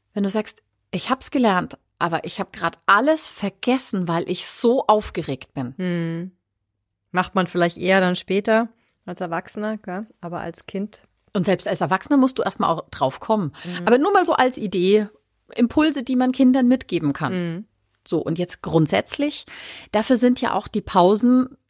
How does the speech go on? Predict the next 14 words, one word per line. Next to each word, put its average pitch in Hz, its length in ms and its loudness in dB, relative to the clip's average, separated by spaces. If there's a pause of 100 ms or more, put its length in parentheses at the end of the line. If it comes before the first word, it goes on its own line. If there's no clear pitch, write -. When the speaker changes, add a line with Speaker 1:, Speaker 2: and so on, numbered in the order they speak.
(500)
Speaker 1:
da 240 240 6
in 185 200 -2
der 180 120 4
Schule, 220 380 -2
damit 220 440 2
die 214 260 -8
Schüler 240 400 2
und 208 100 -4
Schülerinnen 240 340 0
mal 214 140 0
rumrennen, 196 760 2
sich 175 200 -6
bewegen, 220 720 0
mal 185 480 2